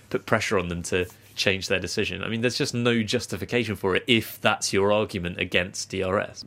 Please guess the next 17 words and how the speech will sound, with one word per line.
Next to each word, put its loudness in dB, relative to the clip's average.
The, 2
this 0
thing 2
about, 2
like, 0
it's 4
not 2
perfect, 2
we, 0
we 4
don't 4
want 0
it -6
'cause -2
it's -4
not 0
perfect, -2